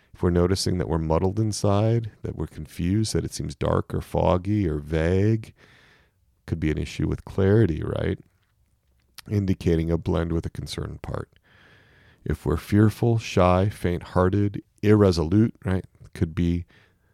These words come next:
that indicates an issue with courage. And with confidence, right, if we s-, find that we're timid or pessimistic or doubtful or insecure, concerned part is blended, that is compromising our, our confidence.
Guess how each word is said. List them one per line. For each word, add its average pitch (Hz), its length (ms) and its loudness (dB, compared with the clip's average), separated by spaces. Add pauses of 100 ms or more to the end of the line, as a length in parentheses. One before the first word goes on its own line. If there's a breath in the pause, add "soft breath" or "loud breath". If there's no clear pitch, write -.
(220 soft breath)
that 80 160 -4
indicates 85 500 -2
an 78 100 -4
issue 76 280 -6
with - 200 -8
courage. - 600 -4 (1400 soft breath)
And 98 120 -2
with 98 140 -2
confidence, 123 720 0
right, 85 180 2
if - 200 -10
we 82 140 -4
s-, - 200 -8 (160)
find 92 240 2
that - 100 -6
we're - 120 -4
timid 117 640 4
or - 200 -6
pessimistic 92 760 -2
or 73 60 -4
doubtful 82 480 0 (100)
or 85 140 0
insecure, 92 760 2 (600 soft breath)
concerned 101 480 0
part 101 180 4
is 95 100 2
blended, 101 540 2
that 90 160 2
is 90 100 -2
compromising 90 840 -2
our, 82 140 2 (840)
our 98 100 2
confidence. - 880 -4